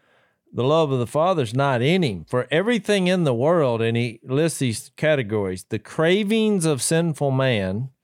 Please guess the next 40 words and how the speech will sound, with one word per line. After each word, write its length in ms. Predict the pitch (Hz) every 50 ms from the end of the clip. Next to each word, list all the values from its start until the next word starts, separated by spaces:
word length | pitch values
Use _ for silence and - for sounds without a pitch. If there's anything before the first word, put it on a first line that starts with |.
| _ _ _ _ _ _ _ _ _ _ _ _ _ _
we 160 | 82 92 98
all 200 | 104 107 107 104
know 200 | 107 110 107 104
what 280 | 104 107 104 101 _ _ _ _ _ _
those 280 | 104 104 104 104 -
things, 320 | - - 110 104 101 101 -
the 120 | 104 104 98
vices 640 | 87 92 101 101 104 104 101 - - 104 92 -
that 220 | - 113 107 104 95
are 140 | 98 98 98
out 240 | 98 98 98 -
there 180 | - 107 101 98
that 120 | 95 95
we 80 | 101 104
can 80 | 101 98
get 140 | 104 101
into, 420 | 104 104 104 98 - 98 98 98 - _
"the 120 | - 117
lust 540 | 113 107 113 127 143 165 185 180 - - -
of 140 | 170 151 135
his 180 | 147 139 120 120
eyes 680 | 117 127 147 139 123 110 104 101 107 113 117 - - _ _ _ _ _ _ _ _ _ _ _
and 220 | - 127 131 131 120
the 80 | 117
boasting 800 | 101 92 98 98 95 107 139 151 175 185 156 - - 156 143 135
of 140 | 127 120 113
what 220 | 120 131 139 139 135
he 280 | 131 135 135 131 131
has 560 | 123 123 135 139 143 147 147 143 139 127 117
and 240 | 120 113 107 101 98
does 540 | 101 117 135 151 160 135 117 113 110 104 -
comes 380 | _ - 139 127 117 110 - -
not 260 | 131 139 139 107 _
from 220 | - 131 123 117
the 120 | 110 98 95
Father, 600 | - - 139 151 165 147 117 104 95 98 101 _ _ _ _ _ _ _ _ _ _ _ _ -
but 200 | 110 110 107 -
from 200 | - 135 123 113
the 100 | 101 92
world. 440 | 98 127 151 175 165 117 78 -